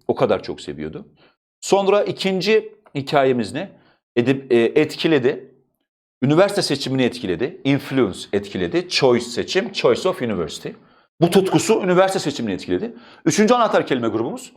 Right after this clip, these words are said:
She studied French and classics at the University of Exeter. So it's just the name of the university. Name of the university. Okay?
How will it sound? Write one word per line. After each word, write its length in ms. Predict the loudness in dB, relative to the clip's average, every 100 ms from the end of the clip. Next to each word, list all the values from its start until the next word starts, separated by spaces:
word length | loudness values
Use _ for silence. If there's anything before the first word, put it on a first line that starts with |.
| _ _ _ -4
She 180 | 0 0
studied 600 | 2 4 4 2 -2 -6 -18
French 380 | 0 2 2 2 0
and 140 | 0 2
classics 580 | 2 2 -4 -6 -10 -2
at 220 | -2 0
the 60 | 2
University 540 | 2 4 2 0 -6
of 140 | -8 -8
Exeter. 340 | -14 -20 -20 _ _ _ _ _ _
So 160 | 0 0
it's 240 | 0 -2
just 320 | 2 2 4
the 80 | 2
name 480 | 2 2 2 0 2
of 260 | 2 2 0
the 60 |
university. 720 | -4 -4 -2 -2 -2 -10 -16 -16 -12
Name 580 | -8 -4 0 2 0 2
of 260 | 0 0
the 60 | -4
university. 720 | -4 -4 -6 -6 -10 -18 -20 _ _ _ _ _ _ _ _ _ _ _ -20 _ -20 -20 _ -20 -20 -20 -20 _ _ _ _ _ _ _ -20 -20 _ _ -4
Okay? 360 | 0 0 0